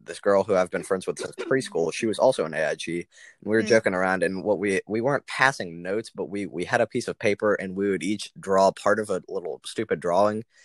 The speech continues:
Speaker 1: and then we would
Speaker 2: Oh, I
Speaker 1: end up
Speaker 2: remember that game.
Speaker 1: Yeah, yeah, yeah. And you would just build onto the drawing.
Speaker 2: Yeah,
Speaker 1: And
Speaker 2: yeah.
Speaker 1: we were all doing it, and then eventually it was just me and the girl who were doing it, and it was all good. And then the teacher realized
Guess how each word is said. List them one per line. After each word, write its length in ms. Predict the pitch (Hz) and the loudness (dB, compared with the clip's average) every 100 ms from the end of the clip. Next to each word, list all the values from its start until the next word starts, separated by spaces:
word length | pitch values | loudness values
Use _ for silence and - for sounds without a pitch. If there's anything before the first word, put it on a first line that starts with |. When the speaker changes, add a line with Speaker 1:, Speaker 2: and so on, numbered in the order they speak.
| _ - | _ -10
Speaker 1:
and 80 | 101 | -6
then 100 | 87 | -4
we 100 | 76 | -4
would 120 | 80 - | -4 0
Speaker 2:
Oh, 220 | 302 330 311 | 4 6 4
I 80 | |
Speaker 1:
end 0 | |
up 40 | 311 | 2
Speaker 2:
remember 240 | 302 240 | -4 -8
that 140 | 196 180 | -10 -12
game. 240 | 196 196 - | -14 -14 0
Speaker 1:
Yeah, 180 | 120 104 | 4 6
yeah, 160 | 98 98 | 6 4
yeah. 180 | 73 76 | 2 -2
And 140 | 92 | -4
you 100 | 95 | -4
would 100 | 92 | -4
just 140 | 90 - | -8 0
build 180 | 98 92 | 0 0
onto 200 | 92 87 | -6 -8
the 100 | 87 | -2
drawing. 540 | 113 110 95 - - _ _ | 0 0 -2 -4 -16 _ _
Speaker 2:
Yeah, 320 | 220 208 196 190 | -8 -8 -8 -4
Speaker 1:
And 160 | 107 | -4
Speaker 2:
yeah. 40 | 110 | 2
Speaker 1:
we 100 | 123 | 4
were 140 | 113 | 6
all 140 | 110 135 | 6 6
doing 300 | 113 110 104 | 0 -4 -4
it, 160 | 104 - | -6 -6
and 140 | 98 | -8
then 520 | 107 107 104 98 92 - - | -6 -6 -8 -10 -12 -8 -6
eventually 480 | 95 110 113 104 85 | -2 -2 2 2 2
it 40 | |
was 140 | 90 | -4
just 260 | - 110 - | 0 -2 0
me 180 | 101 98 | -2 -2
and 280 | 95 90 - | -2 -6 -10
the 100 | - | -10
girl 280 | 87 95 87 | 2 4 4
who 80 | 95 | 2
were 100 | 87 | -2
doing 280 | 82 85 82 | 0 -2 0
it, 140 | 82 - | -2 -2
and 240 | 87 76 - | -6 -14 -4
it 60 | |
was 140 | 92 95 | -2 2
all 120 | 90 | 2
good. 260 | 92 - - _ _ _ | 2 -2 -4 _ _ _
And 200 | 104 104 | -2 4
then 420 | 107 104 104 98 - | 6 6 2 -4 -6
the 120 | 98 - | -8 -4
teacher 560 | 151 143 120 101 87 - | -4 0 2 2 0 -2
realized 460 | 110 127 123 113 | 4 6 6 4